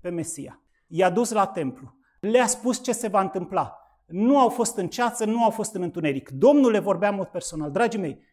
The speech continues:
și astăzi Domnul îi cunoaște pe cei ce sunt ai Lui. „Temelia tare”, spune aici, uh, Pavel, „temelia tare a lui Dumnezeu stă nezguduită, nimeni nu o poate schimba.”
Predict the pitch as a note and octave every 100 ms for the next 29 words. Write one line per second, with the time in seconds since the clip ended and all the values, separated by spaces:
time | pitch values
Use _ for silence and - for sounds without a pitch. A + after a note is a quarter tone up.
0 | _ - B3 B3 F3 - G3 G#3+ - C#3+
1 | A#3 F#3+ G3 A#3 - F#3 F3+ F#3+ G3+ G#3
2 | - F#3+ - - D#3 E3+ E3 - D3 -
3 | C#3 C#3+ C3 - _ _ _ _ F3+ F3+
4 | F#3 B3 C#4 B3 C4+ F#3+ D3+ F3 - -
5 | F#3 E3+ E3 - - D3+ D3 C#3+ D#3+ C3
6 | G3 G#3 - _ _ - F#3+ G3+ B3+ C#4
7 | - C4 B3+ G#3+ F#3+ F3 F#3 G3+ B3+ -
8 | - A#3 B3 D4+ A#3 A3 C#4 C4 F#3 A#3
9 | E4+ D#4+ C#4 G3+ F3 - - C#3+ C3+ -
10 | _